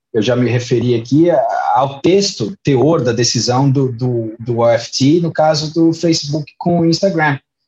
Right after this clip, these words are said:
E é uma coisa assim, é, olhando em retrospecto, oito anos depois, eu acho que em oito anos o mercado mudou substancialmente, né?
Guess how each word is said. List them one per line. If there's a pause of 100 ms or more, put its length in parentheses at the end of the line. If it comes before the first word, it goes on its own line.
(160)
E
é
uma
coisa
assim, (580)
é,
olhando
em
retrospecto,
oito
anos
depois,
eu
acho
que
em
oito
anos
o
mercado
mudou (200)
substancialmente,
né?